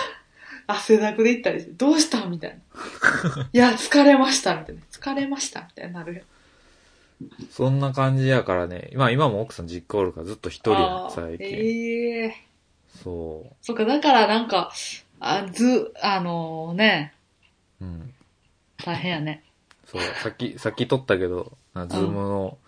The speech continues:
Speaker 1: うん。うん。
Speaker 2: Zoomとかやったらいいんかなとか思ったり、でもまあ別に、みんな仕事してるしとか思いなが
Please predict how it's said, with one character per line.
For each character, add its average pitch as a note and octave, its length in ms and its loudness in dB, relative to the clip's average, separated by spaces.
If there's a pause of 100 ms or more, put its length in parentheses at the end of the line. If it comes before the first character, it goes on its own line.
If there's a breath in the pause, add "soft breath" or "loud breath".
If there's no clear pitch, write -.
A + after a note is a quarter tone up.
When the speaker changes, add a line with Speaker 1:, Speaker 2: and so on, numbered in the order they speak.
(640 soft breath)
Speaker 1:
う - 20 -12
ん。 F#3 40 -8
う - 20 -8 (220)
ん。 - 20 -16
Speaker 2:
Zoom C3+ 460 2
と C3 120 4
か G2 160 4
や G#2 120 4
っ A#2 100 -6
た G2+ 160 0
ら F2+ 80 2
い F#2 100 -6
い - 20 -12
ん G#2 80 -14
か F2+ 140 -4
な F2+ 340 -4
と D#2+ 100 -10
か - 100 -16
思 E2+ 120 -14
っ - 120 -14
た - 80 -14
り、 F#2 80 -10
で G2 80 -6
も E2+ 80 -8
ま F2 100 -10
あ E2 60 -12
別 E2 280 -14
に、 F2+ 240 -12 (680)
み G2+ 120 -10
ん - 20 -10
な G2 80 -8
仕 F#2+ 120 -8
事 F2 220 -8
し - 140 -12
て F#2+ 100 -4
る F#2+ 140 -6
し - 180 -16
と - 80 -14
か - 80 -20
思 D#2+ 160 -18
い D#2+ 60 -14
な D#2 60 -16
が E2 60 -20